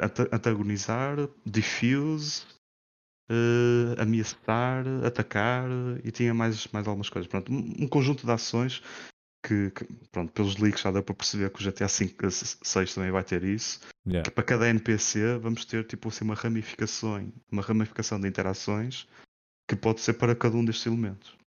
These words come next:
Speaker 2: Ok.
Speaker 1: Agora imaginem, para a miúda que tá na praia a ser bronzeada, vocês chegam lá a apontar-lhe a arma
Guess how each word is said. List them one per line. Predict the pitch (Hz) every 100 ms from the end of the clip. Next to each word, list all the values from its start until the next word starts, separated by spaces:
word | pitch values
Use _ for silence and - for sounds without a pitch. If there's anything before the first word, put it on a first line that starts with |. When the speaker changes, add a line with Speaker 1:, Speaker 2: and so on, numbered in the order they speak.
| _ _ _ -
Speaker 2:
Ok. | 87 80
Speaker 1:
Agora | 101 101
imaginem, | 104 110 117 104
para | 90 107
a |
miúda | 104 113 110 95 92
que | -
tá | 101
na | 98
praia | - 104 95 92
a |
ser | - 101
bronzeada, | 95 95 98 101 110 113
vocês | 117 113
chegam | - 117 113
lá | 107
a |
apontar-lhe | 92 98 104 104
a |
arma | 107 110 120 131